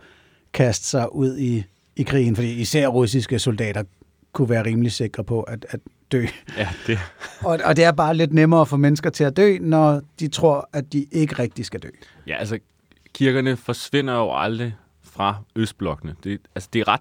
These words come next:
Speaker 2: tæt på det faktisk i fyrrerne. Altså, Stalin er ret tæt på decideret at fjerne kristendommen fra Rusland. Men så er der sådan et meget berømt møde, hvor han faktisk indkalder kirkelederne i Moskva i det allermørkeste tidspunkt under den nazistiske invasion,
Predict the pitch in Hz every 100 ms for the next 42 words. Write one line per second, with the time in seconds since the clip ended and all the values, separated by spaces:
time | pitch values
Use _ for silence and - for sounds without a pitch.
0 | - - 139 - 120 131 117 85 - 104
1 | 87 82 98 - - - 101 110 120 87
2 | 107 - 113 107 - 98 - - 123 107
3 | 107 _ _ _ 104 - - 80 87 92
4 | 104 - 110 - 104 90 78 82 80 78
5 | - 80 - _ _ _ _ _ _ -
6 | 107 110 123 123 101 107 110 110 107 110
7 | 110 117 90 92 90 98 107 87 - 107
8 | 101 107 87 82 80 82 - 92 87 -
9 | 104 62 73 95 90 85 _ _ _ _
10 | - - 107 107 101 87 - - 110 -
11 | 104 - - 95 90 - - _ _ _
12 | 95 92 98 90 - 95 - 95 92 85
13 | 82 - 82